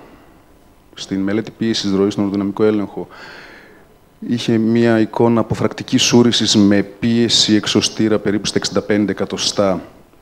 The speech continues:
ε, υπολοιπόμενο περίπου διακόσια πενήντα κυβικά εκατοστά, απουσία υπερδραστηριότητας του εξωστήρα. Προχώρησα και στη οσκόπηση, η εικόνα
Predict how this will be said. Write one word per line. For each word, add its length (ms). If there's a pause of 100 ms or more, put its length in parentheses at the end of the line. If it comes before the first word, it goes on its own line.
(260)
ε, 640
υπολοιπόμενο 760
περίπου 340
διακόσια 480
πενήντα 480
κυβικά 420
εκατοστά, 680 (720)
απουσία 480
υπερδραστηριότητας 840
του 100
εξωστήρα. 720 (2500)
Προχώρησα 460
και 140
στη 140
οσκόπηση, 480
η 20
εικόνα 460